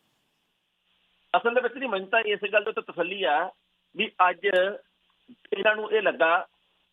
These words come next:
ਅਨਿਲ ਵਿਜ ਹੋਰਾਂ ਨੂੰ ਕਿ ਡੱਲੇਵਾਲ ਦਾ ਮਰਨ ਵਰਤ ਵਾਜਬ ਆ। ਮੈਨੂੰ ਤਾਂ ਲੱਗਦਾ ਨਹੀਂ ਸੀ ਵੀ ਕਦੇ ਇਹਨਾਂ ਨੂੰ ਇਹ ਲੱਗੂਗਾ, ਪਰ ਅੱਜ ਉਹਨਾਂ ਨੂੰ ਇਹ ਲੱਗਾ ਵੀ ਭਾਈ ਕਿਸਾਨੀ ਮੰਗਾਂ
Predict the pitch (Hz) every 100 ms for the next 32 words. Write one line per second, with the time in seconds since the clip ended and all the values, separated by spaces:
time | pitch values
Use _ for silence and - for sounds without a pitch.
0 | _ 185 190 202 190 196 170 170 175 208
1 | 196 151 151 180 170 160 175 156 139 143
2 | 156 156 180 127 - 139 135 135 - -
3 | _ _ _ _ _ 139 165 196 180 156
4 | 175 202 196 208 208 185 185 190 190 190
5 | 151 160 175 156 - _ _ _ - 175
6 | 180 180 175 202 196 202 208 180 139 156
7 | 180 - _ _ 233 220 190 175 185 196
8 | 165 170 185 165 151 160 151